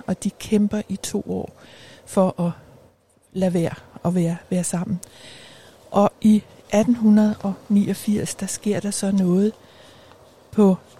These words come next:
øh, Valdemar Slots område. Det er den, øh, cirkusprinsessen Elvira Madigan og den svenske grev Sixten Sparre, der tager sig selv af dage i, ja, på grund af kærlighed, kan man sige.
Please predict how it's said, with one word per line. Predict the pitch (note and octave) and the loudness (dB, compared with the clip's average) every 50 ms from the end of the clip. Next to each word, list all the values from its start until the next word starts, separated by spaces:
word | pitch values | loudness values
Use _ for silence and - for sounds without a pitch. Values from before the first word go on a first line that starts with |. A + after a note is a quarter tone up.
| - - - - - | -20 -20 -20 -6 -2
øh, | F#3 F#3 F#3 | 0 2 2
Valdemar | F#3 F3+ F3 F3 E3+ F3+ F3+ F3 | 4 2 2 2 0 -2 -2 -2
Slots | - - - G3 F#3+ G3+ - - - - - - - - - _ - | -4 -2 -2 0 0 0 -2 -4 -6 -8 -8 -8 -10 -12 -18 _ -4
område. | F3+ F3 F3+ F#3+ G3+ G3+ G3 G3 G3 G#3 G#3 _ _ - - - - - - - - | 0 0 2 2 2 2 2 2 0 -2 -4 _ _ -20 -20 -20 -20 -20 -20 -8 -2
Det | - G#3+ - - | 0 0 0 2
er | F3 F3+ | 0 -2
den, | - - F#3 F#3 F3+ F3+ F3+ E3+ F3 E3+ E3 E3 | 0 0 2 2 2 2 2 2 2 2 0 0
øh, | E3+ - - - - - - - - - - - - - - - | -2 -6 -10 -18 -20 -20 -20 -20 -20 -20 -20 -20 -20 -18 -12 -4
cirkusprinsessen | - - A3 G#3+ - A3 - - - G#3 G3 F#3 - G3 F#3 E3+ G3 F#3+ F#3 - | 0 2 2 2 2 0 -2 0 0 2 2 2 2 0 2 2 2 0 2 2
Elvira | F#3 F#3+ F#3 F#3+ F#3+ F#3 | 0 0 2 2 2 2
Madigan | F#3 F#3 F#3 F#3 G#3 G#3+ - A3 G3+ G3 G3 F#3 - - | 2 2 2 2 0 -2 -2 -2 -2 -2 -2 -4 -8 -6
og | - F#3 E3 - - - - | -6 -6 -6 -6 -10 -8 -4
den | G#3+ F#3 F#3 | -2 -2 -2
svenske | - F#3+ F3+ F#3 - - - | 0 0 0 0 -2 -4 -8
grev | - - - F3+ F#3 F#3 F3+ | -10 -4 -2 0 0 0 -2
Sixten | - - G#3 F#3+ - - G3+ F#3+ | -4 -6 -6 -6 -4 -2 -2 -2
Sparre, | - - - E3+ E3 E3+ F3 F#3 F#3+ - _ - - - - - - - - _ - | -2 -4 -6 -6 -4 -4 -6 -6 -8 -8 _ -20 -20 -20 -20 -20 -20 -20 -20 _ -2
der | - G3 F3+ - - - - | -2 0 0 -2 -6 -12 -12
tager | - - F#3+ F3 | -6 -4 -2 -2
sig | - F#3 F3+ | -2 -4 -4
selv | - - F3 - - | -2 -2 -2 -2 -2
af | F#3 | -4
dage | - F3+ E3 E3 E3 E3+ F#3 F#3 - - - - - - - - - - - - - - - - - - | -2 -2 -2 0 -2 -2 -4 -6 -8 -12 -20 -20 -20 -20 -20 -20 -20 -20 -20 -20 -20 -20 -20 -10 -2 0
i, | F#3 F3 D#3+ - - - - - - - - - - - - - | 0 0 0 -2 -8 -20 -20 -20 -20 -20 -20 -20 -20 -14 -10 -8
ja, | D3+ C#3 - - | -8 -8 -8 -8
på | - F3 | -10 -8
grund | - - D3+ D3 - | -6 -4 -4 -4 -4
af | D#3+ D#3 - - - - | -6 -8 -10 -12 -20 -14
kærlighed, | - - D3+ C#3+ D#3 D#3 D3+ - F3 F3 - - - - - | -10 -8 -6 -4 -4 -6 -6 -6 -8 -10 -12 -16 -20 -14 -8
kan | - E3+ | -6 -4
man | D3+ D3+ - | -4 -4 -6
sige. | - - - F3 F3+ | -8 -10 -8 -8 -8